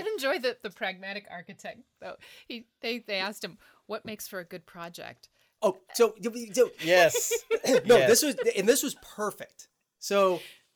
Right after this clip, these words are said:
Speaker 2: they meet this Miles Moss guy. He waxes on about how pretentious he is and the building that he can make, and he wants to get their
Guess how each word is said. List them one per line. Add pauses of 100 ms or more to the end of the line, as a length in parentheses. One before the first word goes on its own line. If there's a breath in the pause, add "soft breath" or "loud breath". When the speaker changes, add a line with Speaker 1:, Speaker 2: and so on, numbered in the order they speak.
(120)
Speaker 2:
they
meet
this
Miles
Moss
guy.
He
waxes
on
about
how
pretentious
he
is
and
the
building
that
he
can
make,
and
he
wants
to
get
their